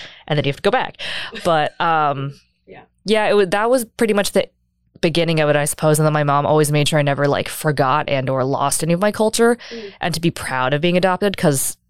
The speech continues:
Speaker 1: like, there's no reason to hide it and or disguise it.
Speaker 2: Mm.
Speaker 1: Um, but yeah, so it's always been a very, like, defining factor of me as a person. It's never been something I've tried to hide, I
Speaker 2: Mm-hmm.
Speaker 1: suppose.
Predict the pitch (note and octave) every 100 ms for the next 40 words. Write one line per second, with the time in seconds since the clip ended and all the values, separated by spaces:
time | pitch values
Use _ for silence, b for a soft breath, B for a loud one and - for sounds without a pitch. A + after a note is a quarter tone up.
0 | _ - - C#3+ C#3 - D#3 D#3+ D3+ D3
1 | C#3 D3+ C#3+ C#3+ C3 - C3+ C3+ C#3+ C#3
2 | C#3 C3 - - - C3+ E3+ G#3+ - B
3 | B B B B - D3+ C3+ A#2+ C#3+ -
4 | _ _ D#3+ - F3+ G3+ C#3+ F3+ F3+ -
5 | F#3+ G#3+ A3 A#3+ A3+ E3+ E3 D#3+ - _
6 | - E3 D3+ - _ _ E3 F3 - D3+
7 | D#3 D3+ C3+ C3+ D#3+ D#3 C#3+ D3 C#3+ C#3
8 | - C3+ - E3+ - - C#3+ C#3 C#3+ C#3+
9 | C3+ B2+ B2 - C3 - - _ _ -
10 | - - - - - - - A3 G3+ G3
11 | - -